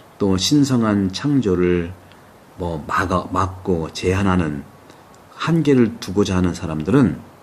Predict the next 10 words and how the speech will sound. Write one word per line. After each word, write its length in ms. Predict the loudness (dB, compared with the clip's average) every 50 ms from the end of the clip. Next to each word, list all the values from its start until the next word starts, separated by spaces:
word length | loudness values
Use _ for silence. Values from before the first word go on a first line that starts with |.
| -8 -4
또한 500 | -2 0 0 0 0 0 -2 -4 -4 -6 -10 -18 -20 -20 -20 -20 -20 -20 -20 -20 -14
그걸로 440 | -6 -4 2 6 6 8 8 6 6
인해서 580 | 4 4 2 2 0 -2 -2 -4 -2 -2 -4 -6 -8 -14 -20 -20 -20 -20 -20 -20 -18 -16
자신의 440 | -10 -8 -6 -4 -2 0 0 0 0
영적 440 | 0 -2 -2 -2 -4 -6 -8 -8
성장도 680 | -8 -6 -4 -2 -2 -2 -2 -2 0 0 0 0 -2 -4 -8 -16 -20 -20 -18
제한된다는 800 | -12 -10 -6 -2 0 0 0 2 0 0 0 -2 -4 -6 -8 -8
것을 340 | -10 -10 -10 -10 -10 -10 -8
느껴야 300 | -10 -10 -10 -10 -12 -12
됩니다. 320 | -10 -12 -14 -14 -16 -18